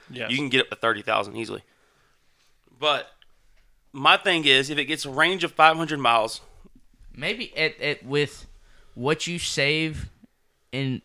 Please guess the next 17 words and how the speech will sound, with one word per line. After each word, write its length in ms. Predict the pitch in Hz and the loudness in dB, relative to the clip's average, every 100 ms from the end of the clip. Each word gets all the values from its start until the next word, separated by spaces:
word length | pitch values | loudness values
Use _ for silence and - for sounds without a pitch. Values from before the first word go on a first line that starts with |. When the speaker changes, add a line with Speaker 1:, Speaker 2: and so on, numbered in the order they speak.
| _ _ | _ _
Speaker 3:
probably 280 | 139 131 123 | -8 -6 -4
gas 320 | 110 120 127 | 0 0 0
prices 540 | - 135 143 143 143 - _ _ _ _ _ | 0 -4 -4 -8 -14 -18 _ _ _ _ _
and 180 | 123 120 | -2 0
being 200 | 127 131 | 0 0
able 200 | 131 131 | -2 -4
to 60 | 120 | -6
travel 400 | 135 123 123 123 | -2 -2 -2 -2
that 180 | 120 | -2
extra, 600 | 120 120 - 127 117 107 104 - _ - | 0 -2 -4 -4 -2 -2 -4 -10 _ -12
'cause 120 | 127 | -8
you're 80 | 156 | -2
probably, 240 | 165 135 | 0 0
what, 240 | 123 - | -2 -4
thinking 200 | 123 107 | -4 -6
two 220 | - 131 120 | -4 -6 -6
twenty 460 | - 120 123 120 | -2 -2 -2 -6